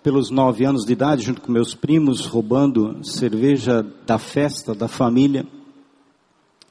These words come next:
porque era tradição fazer as festas todas regadas a muita cerveja.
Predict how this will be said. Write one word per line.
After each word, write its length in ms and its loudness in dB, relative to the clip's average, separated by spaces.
porque 280 0
era 240 0
tradição 1040 0
fazer 420 -2
as 220 -4
festas 560 -4
todas 340 0
regadas 680 0
a 60 2
muita 360 2
cerveja. 600 -2